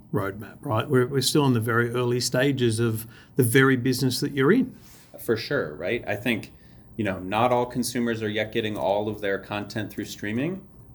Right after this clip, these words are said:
Speaker 2: They will be. <laughs> We
Speaker 1: Mm.
Speaker 2: all will be doing that. Um, and, you know, there are a few content types that are still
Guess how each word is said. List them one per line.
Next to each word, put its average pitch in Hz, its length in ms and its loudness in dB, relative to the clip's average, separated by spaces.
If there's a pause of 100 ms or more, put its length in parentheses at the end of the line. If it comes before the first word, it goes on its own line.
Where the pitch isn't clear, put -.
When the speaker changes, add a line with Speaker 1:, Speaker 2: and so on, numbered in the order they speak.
(100)
Speaker 2:
They 117 200 6
will 117 220 0
be. - 240 -12 (100)
<laughs> - 100 -20
We 127 280 6
Speaker 1:
Mm. 113 100 2
Speaker 2:
all 139 320 6
will 131 200 2
be 117 180 -2
doing 110 320 -6
that. - 180 -16 (420)
Um, 95 500 0
and, 117 140 2
you 156 60 4
know, 143 120 2
there 147 120 0
are 165 60 2
a 160 80 -2
few 151 180 -4
content 131 500 -4
types 120 260 -2
that 120 100 -2
are 113 60 -2
still 123 400 0